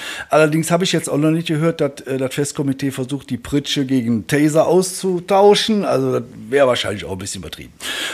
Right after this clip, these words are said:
Und im Rosenmonat-, Mond-, äh, Rosenmonatszug, auch gut, im Rosenmontagszug fährt der Prinz natürlich alleine auf dem größten und prächtigsten Wagen des Zugs. Ganz am Ende als Höhepunkt des Rosenmontagszuges.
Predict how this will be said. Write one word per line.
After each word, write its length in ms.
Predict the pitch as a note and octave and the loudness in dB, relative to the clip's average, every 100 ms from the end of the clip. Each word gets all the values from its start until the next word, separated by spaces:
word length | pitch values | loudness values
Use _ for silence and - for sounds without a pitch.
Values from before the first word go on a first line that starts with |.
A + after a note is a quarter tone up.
| - - | -2 6
Und 220 | C4 C4+ | 8 8
im 120 | G3+ | 4
Rosenmonat-, 680 | F#3+ G3+ F#3+ B3 C4+ G3+ - | 6 6 8 8 8 6 4
Mond-, 320 | G3 G#3+ - | 4 4 2
äh, 80 | C3+ | -2
Rosenmonatszug, 1200 | G2+ A2 A2 G#2 A2 A2+ F#2 - - - F#2+ - | -2 -6 -4 -4 -2 -2 -4 -6 -6 -8 -10 -10
auch 200 | G2+ - | -12 -10
gut, 200 | D#2 - - - | -14 -12 -16 0
im 200 | C#3 C3 | 2 2
Rosenmontagszug 1040 | B2 C3+ A2+ G2 A2 F3 D3 - D#3+ E3 | 2 0 0 0 0 0 -2 -4 -6 -6
fährt 320 | - C#3+ D3+ | -2 0 2
der 80 | B2 | -2
Prinz 400 | - B2 D3+ - | -2 -2 0 -2
natürlich 480 | A#2 - A2 G#2 - | -6 -4 -6 -6 -6
alleine 640 | F2+ F2 F#2+ B2+ C#3+ D#3 B2+ | -8 -4 0 4 4 2 0
auf 140 | F#2+ - | -8 -8
dem 160 | E2+ | -10
größten 580 | E2+ A#2 C#3+ C#3+ - C#3 | -2 2 4 2 -2 -6
und 240 | - D#2+ | -6 -14
prächtigsten 800 | - G#2+ A2+ - G#2+ - - G2+ | -8 -4 -4 -4 -8 -14 -12 -14
Wagen 360 | - - - G2 | -12 -14 -14 -14
des 260 | - - - | -10 -10 -8
Zugs. 420 | G2+ - - - _ _ - | -10 -12 -14 -14 _ _ -4
Ganz 360 | G#2+ D3 E3 - | 0 2 0 -2
am 180 | C#3+ A2+ | -4 -4
Ende 460 | A2 A2 A2 G#2+ - | -4 -4 -4 -8 -10
als 320 | A#2+ - - | -12 -12 -8
Höhepunkt 680 | B2 B2 A2+ A#2+ G#2+ G#2 - _ - | -4 -4 -6 -10 -10 -10 -16 _ -10
des 180 | B2+ - | -10 -6
Rosenmontagszuges. 1200 | A#2+ B2+ C#3+ F#2+ E2+ F#2+ - - F2+ - - | -4 0 0 -2 -6 -14 -14 -14 -16 -18 -20